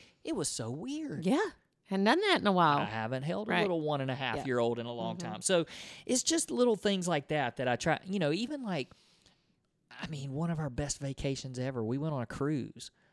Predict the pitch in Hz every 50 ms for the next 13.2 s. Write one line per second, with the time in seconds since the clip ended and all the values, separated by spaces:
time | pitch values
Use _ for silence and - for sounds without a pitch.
0 | _ _ - 165 165 175 - 196 202 226 220 190 - - - 156 147 165 170 156
1 | 151 135 117 123 127 147 160 - - 117 110 107 104 104 107 - 98 92 175 -
2 | 107 107 - 170 - 110 117 139 151 160 180 196 - - 220 208 - 120 107 107
3 | 104 92 87 - - - - 170 139 - - - - - - - - _ _ _
4 | _ - 269 - _ - - 247 269 294 269 254 208 - - - 156 139 135 127
5 | 110 107 107 104 - - - - - _ _ _ _ _ _ _ _ - 143 160
6 | 160 151 147 139 131 131 - - _ _ - 131 147 165 185 190 180 156 160 143
7 | 135 135 127 - - - - _ _ _ _ _ _ _ _ _ _ - 139 147
8 | - _ _ _ _ - 143 143 131 - 120 120 123 135 147 151 156 156 151 151
9 | 147 143 139 135 127 - - 127 120 123 123 127 127 127 123 123 120 117 117 120
10 | 113 110 120 113 110 113 117 110 110 107 113 110 104 - - 101 95 90 85 -
11 | - - - _ _ _ _ _ _ - 139 143 139 127 117 113 110 - - _
12 | - 151 151 - - 135 - - 185 208 220 202 - 160 151 147 135 117 107 104
13 | 104 107 113